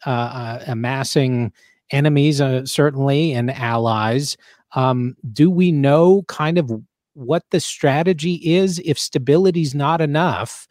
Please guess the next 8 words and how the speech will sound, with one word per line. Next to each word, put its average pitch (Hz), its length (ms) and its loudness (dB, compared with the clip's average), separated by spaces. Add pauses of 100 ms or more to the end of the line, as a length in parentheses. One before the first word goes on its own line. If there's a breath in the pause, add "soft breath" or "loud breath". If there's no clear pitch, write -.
(400 soft breath)
and 131 420 -2
he 135 200 -6
has 170 320 -2
to 165 100 2
deliver 147 480 2
something 135 760 -2 (440 soft breath)
and 143 180 -2
there's 131 460 -2